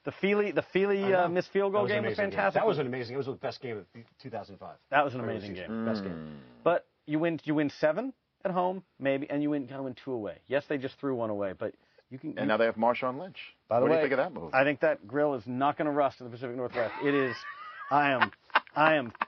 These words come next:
Speaker 1: thrilled. I am thrilled. They need an inside runner
Speaker 3: Mm-hmm.
Speaker 1: desperately. I love Jay Force. Justin Forsett has been, has been, is really good, and his yards per carry are great. But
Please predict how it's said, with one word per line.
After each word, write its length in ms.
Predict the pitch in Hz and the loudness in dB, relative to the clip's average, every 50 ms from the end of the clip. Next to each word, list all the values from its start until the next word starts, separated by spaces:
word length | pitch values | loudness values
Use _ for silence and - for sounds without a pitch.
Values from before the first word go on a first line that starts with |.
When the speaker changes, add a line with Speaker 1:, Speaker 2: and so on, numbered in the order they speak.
| - _ _ _ _ | -8 _ _ _ _
Speaker 1:
thrilled. 560 | - 147 147 151 170 175 170 151 120 98 - - | -6 -2 0 2 4 4 4 4 2 0 -2 -2
I 100 | 131 135 | 0 0
am 100 | 131 131 | 0 0
thrilled. 200 | - 151 127 113 | 0 0 0 2
They 120 | 135 143 | 4 4
need 220 | 147 151 170 202 196 | 4 4 4 4 4
an 120 | 208 196 | 4 4
inside 320 | 196 196 - - 170 156 139 | 4 4 4 2 2 4 4
runner 360 | 147 151 139 135 123 113 - - | 4 4 4 4 0 -2 -4 -8
Speaker 3:
Mm-hmm. 160 | 90 85 82 104 _ - | -14 -14 -14 -12 _ 2
Speaker 1:
desperately. 320 | 147 139 - 131 113 - | 2 2 2 -2 -4 2
I 120 | - 143 160 | 4 4 4
love 260 | 160 160 160 151 127 | 6 4 2 2 2
Jay 160 | 107 131 120 | 2 0 0
Force. 280 | - - 104 95 90 - - - _ - | 0 -2 -8 -8 -8 -10 -14 -20 _ -2
Justin 260 | - 151 151 - 156 | 0 0 0 0 -6
Forsett 380 | - 151 139 - 147 131 - - _ _ _ _ - | -4 -4 -2 2 2 0 0 0 _ _ _ _ -10
has 100 | 120 101 | -10 -8
been, 240 | - 123 117 110 95 _ - - | -6 -6 -6 -6 -8 _ -10 -6
has 160 | 117 113 104 | -6 -6 -6
been, 220 | - 117 117 113 110 | -6 -6 -6 -6 -6
is 160 | - 117 101 101 | -6 -8 -6 -2
really 200 | 120 151 160 151 | 0 0 0 2
good, 140 | 131 131 - | 0 -2 -4
and 100 | 117 113 | -4 -8
his 140 | 113 104 - _ _ - | -8 -8 -10 _ _ -14
yards 340 | 110 120 120 131 135 120 - _ - | 0 2 2 2 2 0 -6 _ -6
per 180 | 160 139 143 - _ _ _ _ _ _ - | -4 -2 -4 -4 _ _ _ _ _ _ -6
carry 200 | - 151 139 135 | 0 2 4 4
are 80 | 131 110 | 4 4
great. 220 | - 143 131 - | 4 2 2 2
But 160 | 127 113 - | -2 -6 -6